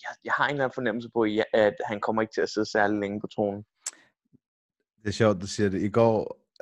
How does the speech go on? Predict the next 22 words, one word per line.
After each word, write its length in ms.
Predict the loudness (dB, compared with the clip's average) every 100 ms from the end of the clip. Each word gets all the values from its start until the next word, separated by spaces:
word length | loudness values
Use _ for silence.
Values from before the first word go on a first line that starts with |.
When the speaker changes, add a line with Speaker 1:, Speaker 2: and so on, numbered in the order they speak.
| -6 -4 -4
Speaker 2:
<laughs> 600 | -8 _ -20 _ -4 0
der 100 | 2
fik 320 | 2 2 2
jeg, 420 | 2 2 2 -2 -6
da 100 | -4
vi 60 | -4
sad 180 | -2 -2
og 80 | -2
snakkede 420 | -2 -2 -2 -4
om 140 | -4
det, 220 | -4 -6 -4
mig 160 | -4
og 60 | -2
min 120 | -4
kammerat, 440 | -2 -2 0 0 2
mens 240 | 2 2
der 100 | 4
Jan, 240 | 6 6
han 80 | 4
så 140 | 0 2
vandt, 300 | 2 2 0
ikke? 200 | -2